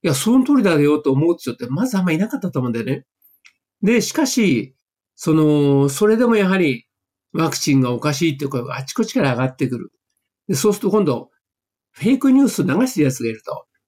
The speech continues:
悪いやつがいると、秩序を乱す悪いやつがいるという抵抗が始まりましたよね。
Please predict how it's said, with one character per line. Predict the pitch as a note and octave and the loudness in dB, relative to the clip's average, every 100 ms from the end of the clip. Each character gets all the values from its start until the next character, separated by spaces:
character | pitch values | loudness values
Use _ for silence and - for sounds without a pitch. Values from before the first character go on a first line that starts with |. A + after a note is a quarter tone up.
| - | -8
悪 | C3+ F#3 | -2 2
い | D#4+ | 4
や | A#3+ | 2
つ | C3+ | 0
が | B2+ | -6
い | |
る | C3 | -6
と、 | - A#2 - _ _ _ | -10 -12 -14 _ _ _
秩 | - F4+ B3+ | -8 -2 0
序 | |
を | A3 E3+ | 2 2
乱 | E3 | 0
す | - C3+ | 0 0
悪 | C3 D4 | 2 4
い | D4 | 4
や | G#3 | 4
つ | - | 0
が | C3 | -2
い | |
る | B2 | -2
と | E3+ A#3 - _ _ _ | -8 -14 -18 _ _ _
い | - D3+ | -4 2
う | A#3 B3+ | 2 2
抵 | - D#3 E3 | 0 0 0
抗 | E3 | 2
が | D#3 | 2
始 | C#3 C#3 | 2 0
ま | C#3+ | 2
り | C#3 | 4
ま | C3+ | 2
し | C3 | 0
た | - | -6
よ | - | -16
ね。 | - | -20